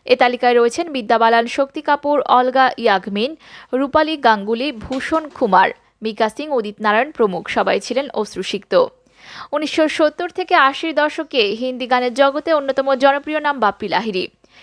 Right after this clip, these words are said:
হিন্দিতে ডিস্কো ডান্সার, চলতে চলতে, শরাবি, বাংলায় অমর সঙ্গী, আশা ও ভালোবাসা, আমার তুমি, অমর প্রেম প্রভৃতি ছবিতে সুর দিয়ে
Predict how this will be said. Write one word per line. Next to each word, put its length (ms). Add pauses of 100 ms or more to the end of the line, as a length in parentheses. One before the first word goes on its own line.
(180)
হিন্দিতে 380
ডিস্কো 340
ডান্সার, 400
চলতে 380
চলতে, 400
শরাবি, 580 (360)
বাংলায় 500
অমর 300
সঙ্গী, 480 (120)
আশা 340
ও 40
ভালোবাসা, 680
আমার 320
তুমি, 280
অমর 260
প্রেম 220
প্রভৃতি 360
ছবিতে 400
সুর 280
দিয়ে 260